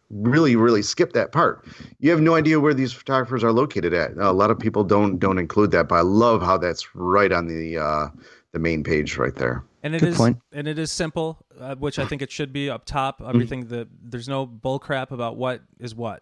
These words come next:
Speaker 2: you know, and what section is
Speaker 3: Yeah.
Speaker 2: what section up there.
Speaker 1: Yeah.
Speaker 2: Logo's
Speaker 1: And, and I lo-,
Speaker 2: nice.
Speaker 1: yep.
Speaker 2: Um,
Speaker 1: The,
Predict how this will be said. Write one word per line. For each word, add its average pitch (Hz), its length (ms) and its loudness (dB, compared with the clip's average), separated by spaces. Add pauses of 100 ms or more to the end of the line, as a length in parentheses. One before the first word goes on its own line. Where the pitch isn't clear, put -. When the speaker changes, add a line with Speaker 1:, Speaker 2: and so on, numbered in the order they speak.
(120)
Speaker 2:
you 127 100 -6
know, 127 180 -2
and 120 200 -8
what 123 220 -6
section 123 340 -10
is 113 60 2
Speaker 3:
Yeah. 117 120 6
Speaker 2:
what 107 100 0
section 110 340 -12
up 107 100 -18
there. 104 220 -12
Speaker 1:
Yeah. 87 180 2 (260)
Speaker 2:
Logo's 147 240 4
Speaker 1:
And, 139 100 6
and 123 140 6
I 117 80 6
lo-, 120 60 4
Speaker 2:
nice. 113 200 -2 (420)
Speaker 1:
yep. 113 220 0 (420)
Speaker 2:
Um, 120 500 -6
Speaker 1:
The, 156 140 -2